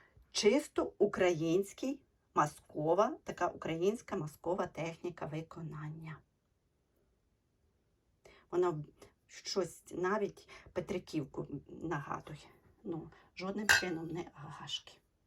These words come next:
Ось такий чудовий предмет я вам сьогодні показала. Полюбуймося ще раз ним. І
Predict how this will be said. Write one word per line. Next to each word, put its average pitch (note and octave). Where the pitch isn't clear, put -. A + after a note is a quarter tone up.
Ось D4
такий E3
чудовий D#3
предмет E3
я -
вам D3+
сьогодні D#3
показала. -
Полюбуймося B3
ще F#3
раз -
ним. G#3+
І D#3+